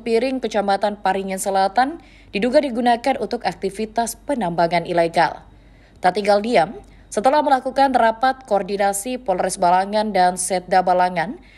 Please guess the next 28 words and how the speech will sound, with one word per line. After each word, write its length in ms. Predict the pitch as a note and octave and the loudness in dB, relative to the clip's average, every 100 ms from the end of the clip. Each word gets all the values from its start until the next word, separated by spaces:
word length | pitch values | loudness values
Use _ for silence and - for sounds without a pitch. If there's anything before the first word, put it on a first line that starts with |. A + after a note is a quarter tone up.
| - - | -6 -2
bersama 320 | A3+ C4+ C#4+ | 0 2 2
dengan 320 | C4+ C#4 C4+ | 0 -2 0
Kodim 320 | A#3 A#3 C4 | -2 0 0
dan 240 | A3+ G#3 G#3 | 2 2 0
Satpol 320 | G3+ G3+ G3+ | -4 -2 0
P 160 | G3+ | -2
P 240 | G3+ A#3+ A3+ | -2 -4 -2
mendatangi 320 | F3+ F3+ F3+ | 0 -2 -2
langsung 480 | F#3+ F#3 F#3 G#3+ F#3 | 0 -2 -2 -10 -8
ke 80 | F3 | -2
lokasi. 720 | E3+ E3+ F3 E3+ - D#3+ - - - _ - _ | 0 2 0 0 -2 -6 -10 -18 -20 _ -20 _
Dalam 400 | F3+ G3 A3+ A#3 | 0 2 2 0
kegiatan 320 | G#3+ G3 F#3+ F#3+ | -2 0 0 0
tersebut, 560 | G3 F#3+ G3+ B3 C4+ - - - | -2 -2 -2 -4 -6 -10 -20 -10
sudah 320 | G#3 B3+ B3+ | 2 2 2
tidak 160 | G#3+ | 0
ada 320 | G3 G3+ A#3 A#3+ | 0 0 0 0
aktivitas 640 | G3 - F#3+ B3 G3+ F3+ F#3 | -2 -8 -8 -4 -2 0 2
lagi. 400 | F3 F3 E3 - _ - - - | 0 0 -8 -12 _ -20 -20 0
Alat 240 | F#3 G#3+ | 2 2
berat 320 | A3+ B3+ B3+ | 4 2 2
dan 160 | G#3+ G#3 | 2 2
juga 400 | G3 F3+ G3+ G#3 | 0 0 0 0
truk 320 | D#3+ G#3+ - | -2 -4 -6
yang 240 | F#3 F#3+ F#3+ | -4 -2 0
biasa 400 | G#3 G#3+ B3 A#3+ | 2 2 0 -2
terparkir 640 | G#3 G3+ G3 G3 B3 A#3+ | -4 -2 -2 -2 -8 -6
sudah 480 | - - C4 C4 | -8 -8 -4 -4